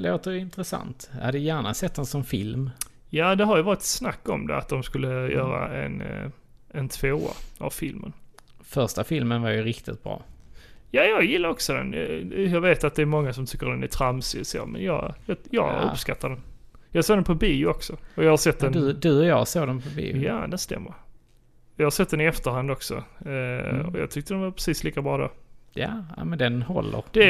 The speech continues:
Speaker 2: är
Speaker 1: väldigt hög kvalitet,
Speaker 2: Steven
Speaker 1: tycker jag.
Speaker 2: Spielberg, eller hur är det?
Speaker 1: Som gjorde första.
Speaker 2: Ja.
Speaker 1: Ja, men det, boken är väl skriven av Ernest Cline,
Speaker 2: Mm.
Speaker 1: tror jag.
Speaker 2: Eh, men, eh, de-, den känns ju verkligen som en Steven Spielberg-film.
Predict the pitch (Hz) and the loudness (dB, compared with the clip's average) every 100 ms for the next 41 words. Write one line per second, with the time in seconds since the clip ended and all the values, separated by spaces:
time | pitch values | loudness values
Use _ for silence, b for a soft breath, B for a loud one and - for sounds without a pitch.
0 | 160 147 139 143 170 131 160 151 131 143 | 8 6 4 2 0 0 0 2 2 0
1 | 143 131 - - - 277 120 - - - | 0 -2 -2 -2 -4 -4 -6 -6 -6 -6
2 | - - - 175 214 - - - - - | -6 -6 -2 0 0 -2 -4 -10 -16 -20
3 | - - - 135 139 147 131 127 127 101 | -20 -20 -8 -2 2 4 2 0 -4 -4
4 | - 143 185 202 - - _ - - - | 0 2 2 -2 -14 -20 _ -20 -16 -2
5 | 131 123 123 - 123 123 117 123 - - | 0 0 -4 -6 -2 -2 -2 -8 -12 -10
6 | 117 120 120 123 - 120 123 123 123 117 | -10 -2 -2 -2 -2 0 0 0 0 0
7 | - 127 117 117 117 120 120 117 107 - | -2 -2 0 -2 -4 -4 -2 -2 -6 -10
8 | - 123 - 170 175 143 - 117 113 - | -8 -8 -2 0 0 -4 -6 -6 -8 -12
9 | - 147 139 143 143 139 147 147 143 143 | -8 -2 0 0 0 -2 -2 -2 0 -2
10 | 139 135 135 143 - - 156 160 151 165 | -4 -4 -4 -6 -8 -10 -4 -4 0 2
11 | 156 - 165 131 - 151 156 - 135 127 | 2 4 2 2 0 4 4 2 -4 -4
12 | 131 123 123 123 - 131 123 - 131 - | -4 -4 -6 -6 -4 -2 -2 -4 -4 -4
13 | - - - - | -8 -8 -10 -14